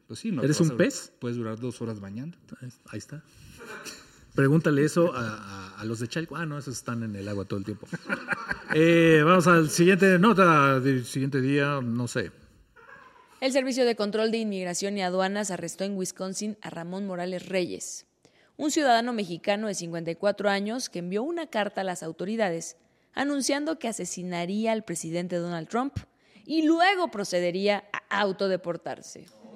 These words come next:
Speaker 3: Dios no permita que un hombre quiera planear bien sus vacaciones. ¿Cómo nos odian a los mexicanos estos racistas, eh?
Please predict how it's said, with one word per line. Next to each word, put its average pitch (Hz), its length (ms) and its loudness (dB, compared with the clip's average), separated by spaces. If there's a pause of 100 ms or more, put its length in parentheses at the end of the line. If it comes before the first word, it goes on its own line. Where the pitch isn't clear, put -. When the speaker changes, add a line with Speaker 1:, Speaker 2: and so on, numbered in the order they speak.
(1500)
Speaker 3:
Dios 285 280 2
no 339 160 2
permita 277 500 4
que 285 80 -4
un 285 120 0
hombre 254 200 4
quiera 240 220 4
planear 214 360 2
bien 220 200 2
sus 220 180 -2
vacaciones. 175 880 -4 (1300)
¿Cómo 254 240 -6 (100)
nos 185 240 -8
odian 214 360 -6
a 165 60 -10
los 156 160 -10
mexicanos 165 640 -10
estos 185 320 -10
racistas, - 680 -12
eh? 196 240 -10